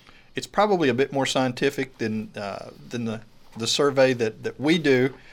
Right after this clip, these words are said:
here at Cotton Grower for our January issue. If you recall, um,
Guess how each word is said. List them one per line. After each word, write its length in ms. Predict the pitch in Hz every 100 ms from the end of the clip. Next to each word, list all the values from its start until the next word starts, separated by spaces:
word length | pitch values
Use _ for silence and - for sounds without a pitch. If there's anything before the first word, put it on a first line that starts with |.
| - -
here 160 | 123
at 80 | 123
Cotton 300 | 139 120 120
Grower 340 | 123 139 131
for 160 | 123 117
our 100 | 113
January 680 | 110 139 151 117 104 107 110
issue. 280 | - 113 120
If 120 | 135
you 100 | 123
recall, 640 | 123 - 190 180 143 - - - _ -
um, 320 | 123 123 127